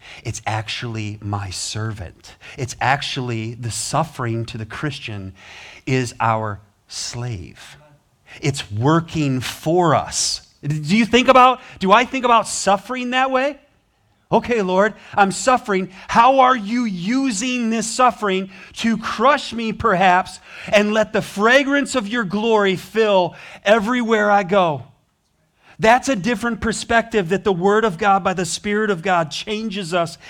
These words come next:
and we embrace humbly for our gracious King. And he says, "So first command, don't fear. Don't be afraid.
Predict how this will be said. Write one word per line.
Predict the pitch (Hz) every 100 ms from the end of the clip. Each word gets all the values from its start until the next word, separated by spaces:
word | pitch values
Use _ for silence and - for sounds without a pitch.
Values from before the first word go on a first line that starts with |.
| -
and | 202 185
we | 180
embrace | 170 160 170 170 160 139 - - - _ _
humbly | - - 175 151 139 131 117 - - _ _ _
for | - 139 123
our | 117
gracious | 110 110 104 107 -
King. | - 113 95 90 - - -
And | 120
he |
says, | 117 131 113
"So | 113
first | 143 156 -
command, | 160 170 185 185 _ _ _ _ _ _ -
don't | 127
fear. | - 110 104 - _ _ _ _ _ _ _
Don't | - 120
be | 117
afraid. | 101 113 104